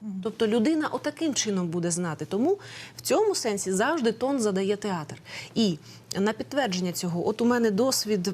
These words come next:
Speaker 2: м, нашу Ісіду в Таврії в Запоріжжі ми проводимо з обговоренням. Тобто ми по-, ну, показали її, зіграли,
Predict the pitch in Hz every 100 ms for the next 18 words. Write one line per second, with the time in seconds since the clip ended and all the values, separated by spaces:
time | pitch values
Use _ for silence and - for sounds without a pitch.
0 | - 196 196 190 185 185 175 - - -
1 | - 190 233 233 214 196 - 214 190 185
2 | 202 185 170 170 165 165 185 247 294 208
3 | 170 233 233 - - - 175 180 185 185
4 | 175 175 165 175 165 147 139 151 - -
5 | - 196 190 190 214 185 - 196 165 190
6 | 170 151 165 180 196 160 143 151 175 214
7 | 240 214 185 160 147 160